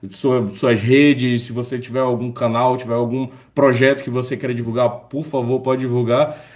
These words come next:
E a porta tá aberta. Se você quiser algum dia voltar a falar conosco, é, aqui nesse espaço ele encontra-se plenamente aberto. A gente recebeu aqui uma aula, mas a gente também pode se dizer que pensamos muito,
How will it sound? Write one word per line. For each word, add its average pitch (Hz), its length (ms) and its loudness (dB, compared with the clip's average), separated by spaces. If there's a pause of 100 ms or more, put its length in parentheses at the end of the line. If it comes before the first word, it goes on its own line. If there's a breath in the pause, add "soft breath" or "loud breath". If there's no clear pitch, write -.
(100)
E 180 540 2
a 127 100 0
porta 139 280 2
tá 147 100 4
aberta. 117 420 2
Se 120 200 -2
você 120 260 0
quiser 123 280 -2
algum 120 280 -2
dia 117 220 -2
voltar 117 540 0
a 120 60 2
falar 117 240 0
conosco, 123 600 -2 (240 loud breath)
é, 123 580 4
aqui 110 280 0
nesse 127 280 0
espaço 120 520 -2
ele 120 360 -4
encontra-se 127 500 -6
plenamente 131 560 -2
aberto. 113 520 -4 (240 loud breath)
A 107 100 -2
gente 113 840 0 (220 loud breath)
recebeu 127 440 4
aqui 127 240 0
uma 135 220 2
aula, 135 420 4
mas 131 220 0
a 127 40 -2
gente 123 200 -6
também 120 180 -2
pode 120 240 -4
se - 140 -8
dizer 117 320 -4
que 120 400 -2 (100)
pensamos 139 460 4
muito, 156 240 2